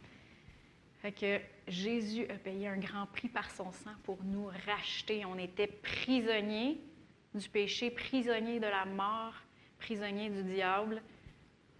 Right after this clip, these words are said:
Puis Jésus a payé un grand prix pour nous racheter. Et ça, c'est sur la table. C'est sur la table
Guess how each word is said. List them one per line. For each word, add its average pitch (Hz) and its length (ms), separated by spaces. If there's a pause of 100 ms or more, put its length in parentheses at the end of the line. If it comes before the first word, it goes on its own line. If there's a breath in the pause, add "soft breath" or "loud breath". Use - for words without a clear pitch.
(360)
Puis 196 120
Jésus 190 320
a 196 80
payé 185 260
un 180 100
grand 196 400
prix - 240
pour 185 280
nous 190 180 (280)
racheter. - 500 (420)
Et 185 120
ça, - 280 (180)
c'est 185 100
sur 196 240
la 185 240 (240)
table. - 440 (600)
C'est 196 120
sur 196 220
la 190 140 (140)
table 220 420